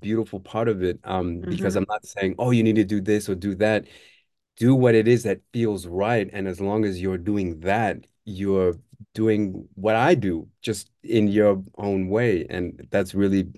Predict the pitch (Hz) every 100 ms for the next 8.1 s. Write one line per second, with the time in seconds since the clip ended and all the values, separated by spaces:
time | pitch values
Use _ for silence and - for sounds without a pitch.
0 | _ - 98 98 90 104 95 - 107 92
1 | 95 82 92 92 85 - - _ _ -
2 | 95 104 110 92 90 82 107 101 92 95
3 | _ 95 92 87 98 92 87 87 87 80
4 | 85 85 87 87 87 87 85 92 92 87
5 | 98 95 87 80 - 107 95 82 98 92
6 | - 95 87 80 85 80 - 90 87 80
7 | 82 80 85 87 82 82 - 82 78 -
8 | _